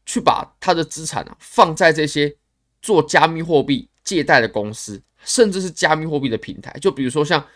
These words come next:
哦，币安啊，或者说我们看到的这些中心化交易所的平台呢，都是不行的。只要你是金融的顾问，你都不能把客户的资金去放在这些平台，因为这些平台它是没有经过注册的。那我们来看一下啊，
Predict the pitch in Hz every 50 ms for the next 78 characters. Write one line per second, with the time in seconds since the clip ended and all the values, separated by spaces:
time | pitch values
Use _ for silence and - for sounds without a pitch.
0 | _ _ - - 120 - - 196 175 151 151 147 127 147 147 139 - _ _ _
1 | _ _ - 196 170 147 143 175 165 143 - - 120 120 120 120 - - - 185
2 | 160 165 156 139 127 135 143 139 139 147 139 139 139 160 139 156 160 156 143 156
3 | 143 131 135 139 131 135 139 139 - 107 104 101 - - 95 104 - 113 101 98
4 | 101 127 131 139 143 139 135 - - - - - - _ - - 135 165 185 190
5 | 147 123 120 - 151 143 135 - _ _ _ _ _ - - 156 180 156 120 110
6 | 120 127 - 139 123 117 117 - 110 117 120 156 156 - 214 185 147 120 120 123
7 | - 107 110 - - 170 156 143 151 127 117 113 - 120 110 120 123 131 135 139
8 | - 143 135 127 123 123 117 123 120 - - - - - - - - 196 208 -
9 | 190 190 190 196 - 135 120 120 127 120 135 139 139 151 - - _ _ _ _
10 | _ _ _ _ _ - - 185 170 147 - 139 135 143 147 143 - 127 117 -
11 | - - - - _ _ _ _ _ _ _ _ _ _ _ _ _ _ _ -
12 | 247 240 180 131 131 - 185 135 120 - 127 - - -